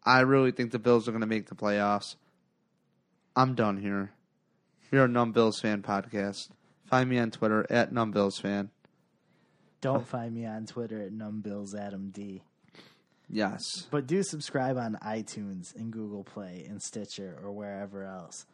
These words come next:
Speaker 2: Or just listen on our damn website, numb bills fan dot com.
Speaker 1: Tell your friends, tell your mom,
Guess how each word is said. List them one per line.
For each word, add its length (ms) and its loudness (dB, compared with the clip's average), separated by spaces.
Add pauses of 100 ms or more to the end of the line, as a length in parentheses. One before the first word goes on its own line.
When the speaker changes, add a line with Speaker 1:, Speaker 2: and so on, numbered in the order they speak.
(500)
Speaker 2:
Or 100 2
just 180 0
listen 240 4
on 120 6
our 80 0
damn 340 0
website, 560 -6 (180)
numb 180 0
bills 240 0
fan 240 -2
dot 240 -6
com. 360 -10 (180)
Speaker 1:
Tell 220 6
your 100 6
friends, 420 -2
tell 200 2
your 80 2
mom, 400 0